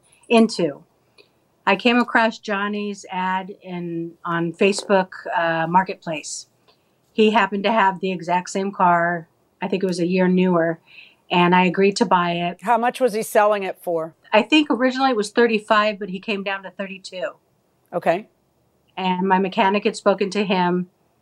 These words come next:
Speaker 2: Did your
Speaker 1: My
Speaker 2: mechanic
Speaker 1: mechanic
Speaker 2: look
Speaker 1: told
Speaker 2: at
Speaker 1: me
Speaker 2: the car?
Speaker 1: No, no, no. The car was in New Jersey. I was in New York.
Speaker 2: Okay.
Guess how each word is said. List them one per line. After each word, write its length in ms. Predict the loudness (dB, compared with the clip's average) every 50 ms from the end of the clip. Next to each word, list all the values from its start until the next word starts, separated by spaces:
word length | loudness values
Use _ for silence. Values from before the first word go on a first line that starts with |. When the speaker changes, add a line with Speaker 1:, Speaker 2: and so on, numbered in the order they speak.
| _ _
Speaker 2:
Did 140 | 0 2 4
your 100 | 6 6
Speaker 1:
My 100 | 4 4
Speaker 2:
mechanic 240 | 2 2 2 2 0
Speaker 1:
mechanic 160 | 0 0 0
Speaker 2:
look 80 | 0
Speaker 1:
told 120 | 0 0 0
Speaker 2:
at 40 | -2
Speaker 1:
me 60 | -2
Speaker 2:
the 60 | -4
car? 340 | -2 0 0 -2 -2 -4 _ _ _ _ _ _ _ -16 -4 2
Speaker 1:
No, 100 | 4 6
no, 140 | 6 6 6
no. 160 | 4 2 2
The 140 | 0 -2 -4
car 340 | -6 -2 0 0 0 0 0
was 180 | -2 -4 -6
in 100 | -6 -6
New 120 | -6 -6 -8
Jersey. 580 | -8 -8 -6 -6 -8 -8 -10 -10 -12 -10 -8
I 160 | -8 -6 -6
was 200 | -6 -8 -8 -8
in 100 | -8 -8
New 120 | -8 -8 -8
York. 440 | -8 -8 -10 -10 -14 _ -20 -20 _ _ _ -2
Speaker 2:
Okay. 360 | 0 2 2 2 0 -2 -4